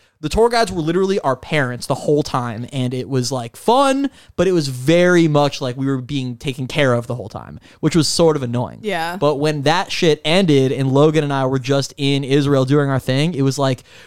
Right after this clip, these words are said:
Speaker 1: we're free. Like, the, like, our, our parents aren't home anymore. We can do whatever the fuck we
Speaker 2: Yeah.
Speaker 1: want. Yeah, so, like, that last, I mean, the last few days of us in Israel was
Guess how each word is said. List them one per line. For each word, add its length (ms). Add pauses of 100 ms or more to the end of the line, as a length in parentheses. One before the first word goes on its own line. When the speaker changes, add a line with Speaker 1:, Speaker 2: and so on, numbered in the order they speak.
(140)
Speaker 1:
we're 80
free. 420
Like, 140
the, 160 (200)
like, 140
our, 180
our 120
parents 320
aren't 180
home 160
anymore. 400
We 80
can 100
do 100
whatever 180
the 80
fuck 200
we 80
Speaker 2:
Yeah. 60
Speaker 1:
want. 300 (240)
Yeah, 220
so, 180
like, 240 (220)
that 280
last, 480
I 60
mean, 100
the 80
last 260
few 140
days 220
of 80
us 100
in 100
Israel 260
was 140